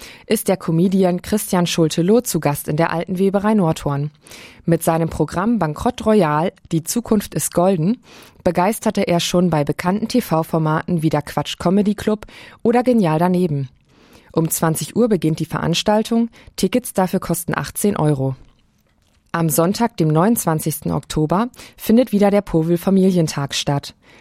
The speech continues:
Die Weberei öffnet ihre Türen um elf Uhr dreißig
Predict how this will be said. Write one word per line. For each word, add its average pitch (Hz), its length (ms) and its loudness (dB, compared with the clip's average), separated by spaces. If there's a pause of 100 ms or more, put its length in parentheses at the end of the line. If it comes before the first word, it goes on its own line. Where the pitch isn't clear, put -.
(120)
Die 160 120 2
Weberei 156 540 2
öffnet 180 340 -2
ihre 156 240 0
Türen 220 340 0
um 160 120 -2
elf - 280 -2
Uhr 151 80 0
dreißig 151 560 -2